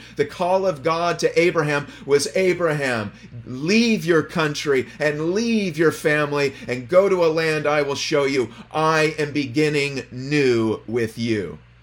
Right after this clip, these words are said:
This is what God has been doing. And so I believe we need to come back to God's word. I believe that unity in this moment, this is my belief, I believe that unity in this moment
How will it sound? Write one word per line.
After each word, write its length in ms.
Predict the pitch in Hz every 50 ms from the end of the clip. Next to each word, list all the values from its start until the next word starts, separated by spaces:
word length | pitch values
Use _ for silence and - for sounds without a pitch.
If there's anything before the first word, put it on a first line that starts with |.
| - - - - - - - - - -
This 580 | 117 117 143 170 180 180 - - - - - -
is 440 | 147 160 151 147 151 147 143 135 127
what 320 | 123 135 139 135 - 104
God 520 | 113 127 123 123 123 120 120 123 113 110 - -
has 200 | - 123 117 110
been 360 | 104 - 120 120 117 110 101 90
doing. 460 | 113 117 113 113 110 104 87 90 - - - - - - - -
And 140 | 113 117 110
so 140 | - 147 147
I 100 | 151 151
believe 320 | 151 165 160 165 165 156
we 140 | 143 160 160
need 160 | 160 160 151
to 80 | 151 147
come 280 | - 160 151 139 127 110
back 360 | 127 127 143 156 165 - -
to 100 | 165 147
God's 400 | 139 139 139 139 139 139 127 123
word. 380 | 120 123 120 107 104 104 - - - -
I 140 | - 123 131
believe 320 | 151 160 160 165 165 147
that 180 | 165 160 147 151
unity 680 | 147 156 185 220 226 214 202 147 127 123 95 113 - - -
in 160 | 135 131 131
this 200 | 131 120 110 -
moment, 420 | 127 117 113 107 98 87 73 - - - - - - -
this 220 | - 127 139 - -
is 160 | 170 151 139
my 260 | 147 143 143 151 151
belief, 520 | 147 151 151 147 127 107 90 - - - - - _ _ - _ _ _ -
I 220 | - 139 151 160
believe 340 | 160 170 170 170 170 165 147
that 200 | 143 147 143 -
unity 600 | 131 131 139 156 170 180 190 190 180 165 170 165
in 140 | 151 147 151
this 200 | 156 147 - -
moment 480 | 131 131 123 113 104 101 98 92 78